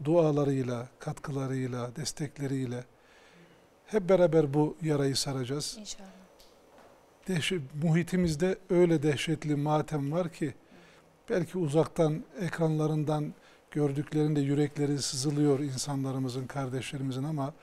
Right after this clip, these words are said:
Speaker 1: o bölgede bu olayı yaşayan, halihazırda o yaşanmışlığın içerisinde serçe gagasında ta-, su misali taşıyan,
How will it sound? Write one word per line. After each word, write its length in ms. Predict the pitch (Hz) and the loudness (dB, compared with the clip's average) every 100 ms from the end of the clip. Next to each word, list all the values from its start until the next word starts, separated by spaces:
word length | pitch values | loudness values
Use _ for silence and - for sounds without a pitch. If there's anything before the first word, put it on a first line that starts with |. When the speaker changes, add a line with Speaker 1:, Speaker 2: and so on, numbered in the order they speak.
| - - - - | -20 -20 -20 -4
Speaker 1:
o 120 | 214 | 2
bölgede 400 | 190 165 160 156 | 4 4 2 2
bu 120 | 156 | 4
olayı 220 | 156 151 | 4 4
yaşayan, 460 | 143 139 - 139 135 135 _ _ _ | 2 0 -2 -4 -6 -10 _ _ _
halihazırda 840 | 185 202 196 185 165 165 160 156 - - - - _ | -2 2 4 2 2 2 2 0 -2 -16 -20 -20 _
o 60 | 165 | 2
yaşanmışlığın 800 | 170 - 175 170 165 - 185 185 | 2 2 0 2 0 -2 -2 -2
içerisinde 760 | 160 165 156 - 156 151 165 - - - - _ _ | 0 0 0 0 0 2 2 0 -12 -20 -20 _ _
serçe 460 | - - 156 - 165 | -8 0 0 2 0
gagasında 720 | 147 143 147 160 156 147 147 - - - - _ | 0 2 0 0 0 0 -2 -6 -20 -20 -20 _
ta-, 180 | 151 156 | -8 -6
su 160 | - | -2
misali 680 | 165 160 - 147 143 147 160 | 0 0 0 0 0 0 -2
taşıyan, 540 | - 151 - 156 156 | -4 -6 0 0 0